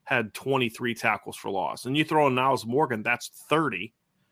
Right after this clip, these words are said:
Just those three guys alone. Three more from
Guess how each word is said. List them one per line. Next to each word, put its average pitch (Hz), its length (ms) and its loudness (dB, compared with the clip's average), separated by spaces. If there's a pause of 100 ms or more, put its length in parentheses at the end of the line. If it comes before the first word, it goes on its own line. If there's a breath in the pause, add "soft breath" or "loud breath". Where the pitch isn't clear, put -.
(180)
Just 131 300 0
those 135 180 6
three 127 140 0
guys 120 260 4
alone. 117 320 2
Three 143 320 0
more 139 240 2
from 113 320 0